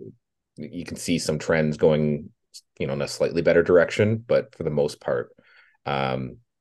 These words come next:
they're just not getting it done there. And that's probably the reason why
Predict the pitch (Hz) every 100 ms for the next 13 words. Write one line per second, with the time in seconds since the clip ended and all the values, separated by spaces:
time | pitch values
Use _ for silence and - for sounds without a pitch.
0 | _ _ _ _ - 85 85 80 - 76
1 | 69 69 69 69 71 71 76 71 69 -
2 | - 71 69 67 65 71 71 73 64 60
3 | 69 101